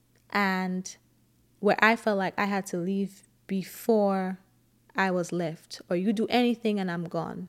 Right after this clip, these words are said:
right? I, to protect myself, I had to act like men were useless and I didn't need them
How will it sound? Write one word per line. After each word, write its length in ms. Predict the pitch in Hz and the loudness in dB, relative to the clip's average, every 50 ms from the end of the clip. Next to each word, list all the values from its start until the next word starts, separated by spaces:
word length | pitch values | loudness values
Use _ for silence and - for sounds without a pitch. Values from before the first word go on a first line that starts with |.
| - _ | -10 _
right? 300 | 190 185 190 196 202 214 - _ _ _ _ _ - - - - - - _ - | -2 0 0 0 0 -2 -6 _ _ _ _ _ -20 -20 -20 -20 -20 -20 _ 0
I, 600 | - 202 202 208 208 226 233 240 247 254 254 262 - _ _ - | 4 6 6 8 8 6 6 6 4 2 0 -4 -8 _ _ 0
to 100 | 277 262 | 0 4
protect 460 | - 247 233 - - 285 302 294 330 | 4 4 4 6 4 4 4 4 2
myself, 580 | 311 311 311 - - 320 302 311 311 302 - - - | 2 2 2 2 4 4 4 4 4 2 -2 -6 -2
I 300 | - 214 220 220 214 208 - _ _ _ _ _ _ _ | 0 2 2 2 2 0 -4 _ _ _ _ _ _ _
had 260 | - 226 233 254 247 - | 4 6 6 6 4 2
to 260 | - 277 - - - | -2 -2 -2 2 4
act 320 | 220 226 226 226 - - 220 | 4 4 4 2 -2 -2 0
like 480 | 208 202 202 196 196 190 - - - _ | 0 2 2 0 0 -2 -6 -12 -8 _
men 220 | 208 202 208 214 | -2 0 0 0
were 80 | 208 202 | 0 0
useless 460 | 196 196 202 208 - - 202 202 190 | 0 0 0 -2 -2 -2 -4 -4 -2
and 100 | 208 202 | -2 -2
I 80 | 196 190 | -2 -2
didn't 340 | 185 196 196 196 175 175 175 | 0 0 -2 -2 -2 -2 -2
need 240 | 180 196 220 - | -2 -2 -4 -2
them 440 | - 247 247 254 254 262 262 269 254 | -2 0 0 2 2 0 -2 -2 -6